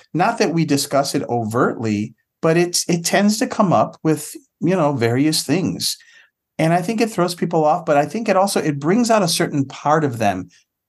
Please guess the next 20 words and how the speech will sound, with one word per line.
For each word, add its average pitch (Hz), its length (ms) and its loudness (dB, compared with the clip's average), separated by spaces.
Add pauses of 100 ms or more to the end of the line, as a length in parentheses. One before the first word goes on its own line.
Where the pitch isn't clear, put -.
(280)
that - 140 -8
comes 151 260 2
out 135 180 2
to 110 100 0
play, - 500 -2 (200)
you 117 140 2
know. 104 360 2 (500)
I-, 139 220 -2
if, 131 220 0
if 131 180 0
we're, 131 180 -2
you 131 100 0
know, 127 120 0
we 127 140 0
read 135 240 -2
The 123 80 0
Beautiful 135 540 -2
Ruins, 110 840 -4 (220)
uh, 107 420 2
by 107 300 0